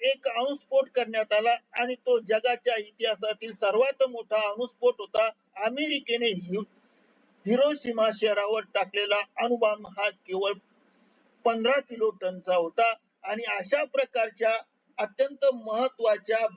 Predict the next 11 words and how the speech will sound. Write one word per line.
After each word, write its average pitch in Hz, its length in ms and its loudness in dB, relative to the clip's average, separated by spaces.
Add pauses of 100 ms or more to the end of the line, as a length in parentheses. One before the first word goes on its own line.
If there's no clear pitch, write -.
भारत 208 600 -2
आणि 214 220 0 (120)
पाकिस्तान 208 560 0
यांच्या 202 460 -2
सीमेवर 202 600 -4
सैनिकांमध्ये 190 880 -2 (1120)
वाद 240 380 0
हा 247 180 0 (240)
शिगेला 269 500 0
पोहोचला 214 480 0
असून 208 360 -4